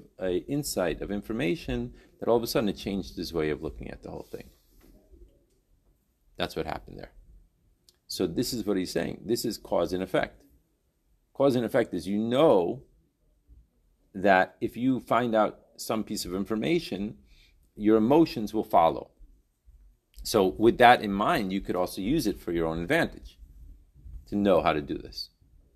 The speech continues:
Anyway, we're gonna stop here. For, I want you to go over this. We'll pick up from this idea tomorrow, but it's important to notice that with Ilah Va'al, what you have is you could constantly look backwards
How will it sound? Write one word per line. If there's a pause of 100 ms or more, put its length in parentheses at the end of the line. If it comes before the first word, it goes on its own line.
(240)
Anyway, (420)
we're
gonna
stop
here.
For, (200)
I
want
you
to
go
over
this.
We'll
pick
up
from
this
idea
tomorrow,
but
it's (340)
important
to
notice (420)
that
with
Ilah
Va'al, (460)
what
you
have
is
you
could
constantly
look
backwards